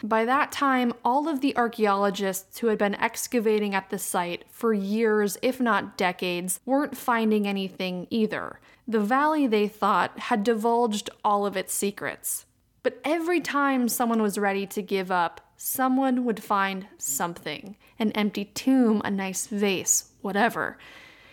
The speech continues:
And that would make it nearly impossible to walk away. Because what if, what if there was something there to be found? Fortunately for Howard Carter,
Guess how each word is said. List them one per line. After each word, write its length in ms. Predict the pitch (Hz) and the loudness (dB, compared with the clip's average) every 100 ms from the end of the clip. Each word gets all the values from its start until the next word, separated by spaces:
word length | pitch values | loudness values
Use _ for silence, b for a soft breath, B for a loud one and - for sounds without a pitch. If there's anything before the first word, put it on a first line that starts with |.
| - | 0
And 200 | 226 220 | 4 4
that 180 | 247 302 | 4 2
would 140 | 285 | 2
make 240 | 254 226 | 4 4
it 160 | 233 226 | 0 -2
nearly 500 | 208 254 277 285 269 | 0 2 2 0 0
impossible 800 | 240 214 - 233 226 208 202 196 | -4 -6 -2 -2 -2 -4 -4 -4
to 160 | - | -4
walk 340 | 208 185 170 - | -2 0 0 -2
away. 580 | 190 190 170 - 208 - _ - | -4 0 0 0 -6 -16 _ -6
Because 340 | 220 226 208 | -2 0 0
what 380 | 202 233 311 - | 0 0 0 0
if, 400 | 240 196 - - - _ | 0 0 -2 -8 -20 _
what 420 | - 247 311 339 - _ | -8 -4 -2 -4 -10 _
if 500 | 254 220 180 - - - - | 0 2 0 -6 -18 -20 -2
there 160 | 233 | 2
was 200 | 220 220 | 4 4
something 640 | - - 240 233 - 240 214 | 2 2 0 0 0 0 2
there 260 | 196 196 196 | 0 0 -2
to 160 | - | -6
be 160 | 208 190 | -8 -8
found? 720 | - - 175 160 - - - B B B B B B _ | -10 -6 -4 -4 -6 -10 -16 B B B B B B _
Fortunately 720 | - 277 302 - 330 262 262 | 0 2 2 2 -2 -2 -2
for 160 | 247 | -2
Howard 340 | 214 220 208 202 | -2 0 -2 -4
Carter, 640 | - 254 247 208 185 185 | -4 -2 0 0 -2 -4